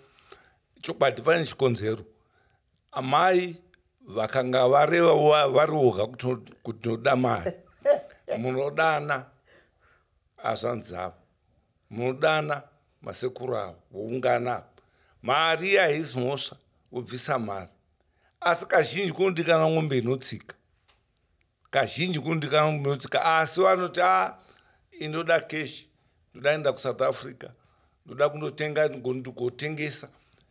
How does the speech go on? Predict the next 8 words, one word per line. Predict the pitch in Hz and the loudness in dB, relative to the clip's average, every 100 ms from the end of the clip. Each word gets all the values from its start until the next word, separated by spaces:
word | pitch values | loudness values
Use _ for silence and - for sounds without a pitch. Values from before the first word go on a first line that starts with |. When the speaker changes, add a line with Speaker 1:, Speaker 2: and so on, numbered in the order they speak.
| - | -18
Speaker 1:
Munoda | 113 135 147 165 | -10 -6 -2 0
nehama | 139 120 151 131 | 0 -2 0 -2
dzavo. | - 117 127 131 - _ _ _ _ _ | -2 -2 -2 -4 -14 _ _ _ _ _
Vose | 120 123 170 208 208 196 202 - - | -12 2 6 6 4 2 0 0 -6
vouya, | 123 156 170 175 | -4 0 2 4
vo-, | 170 170 180 151 | 4 2 0 -2
vose | 143 175 175 | -2 -2 0
voungana, | 175 170 175 165 170 165 | 0 0 2 2 2 0